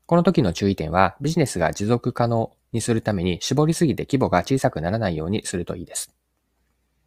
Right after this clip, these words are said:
ターゲット顧客を決めたら、その想定するお客さんの置かれた環境を把握し、どういう文脈で何のために使うのかというのを行動と心理面から理解します。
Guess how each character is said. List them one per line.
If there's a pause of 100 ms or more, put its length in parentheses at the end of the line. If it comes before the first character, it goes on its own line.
(760)
タ
ー
ゲ
ッ
ト
顧
客
を
決
め
た
ら、
そ
の
想
定
す
る
お
客
さ
ん
の
置
か
れ
た
環
境
を
把
握
し、 (140)
ど
う
い
う
文
脈
で
何
の
た
め
に
使
う
の
か
と
い
う
の
を (180)
行
動
と
心
理
面
か
ら
理
解
し
ま
す。